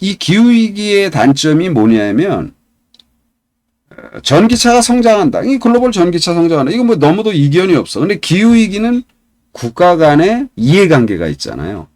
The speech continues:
그러니까 야, 니네들은 뭐 나는 참석 안 해. 뭐 이런 식으로 돼서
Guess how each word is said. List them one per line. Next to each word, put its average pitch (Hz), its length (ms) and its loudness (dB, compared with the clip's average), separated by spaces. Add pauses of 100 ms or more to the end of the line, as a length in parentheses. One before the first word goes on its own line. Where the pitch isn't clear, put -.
(400)
그러니까 202 320 2
야, - 20 2
니네들은 175 760 0
뭐 127 140 -2
나는 151 540 0
참석 170 340 -2
안 120 140 0
해. 120 60 -2
뭐 104 140 -2
이런 143 280 4
식으로 139 480 -2
돼서 113 380 -4